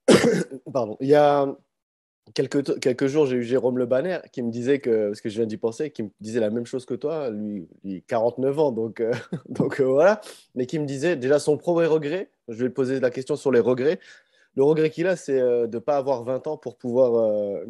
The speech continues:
combattre, euh, les Français actuellement parce qu'il y a un niveau de dingue et il est jaloux, quoi. Donc,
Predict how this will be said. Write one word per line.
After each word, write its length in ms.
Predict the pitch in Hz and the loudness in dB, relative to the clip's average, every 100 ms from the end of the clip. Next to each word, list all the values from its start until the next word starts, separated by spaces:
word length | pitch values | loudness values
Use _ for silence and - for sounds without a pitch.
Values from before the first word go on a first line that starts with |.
| 117 | -6
combattre, 440 | 139 135 139 - | 0 2 2 4
euh, 380 | 120 117 107 101 | 4 4 2 -2
les 120 | 127 | -2
Français 320 | 120 127 120 | -2 -4 0
actuellement 460 | 135 120 - 131 143 | -2 0 -4 -2 -2
parce 160 | 120 - | -4 -6
qu'il 160 | 113 | -6
y 60 | 113 | -4
a 60 | 113 | -2
un 100 | 113 | -2
niveau 280 | 123 117 | -2 -2
de 120 | 120 123 | -2 0
dingue 240 | 147 143 | 2 2
et 60 | 120 | 0
il 100 | 117 | -2
est 100 | 120 | 0
jaloux, 280 | 127 131 | 0 0
quoi. 180 | 107 98 | -4 -8
Donc, 180 | 98 107 | -8 -10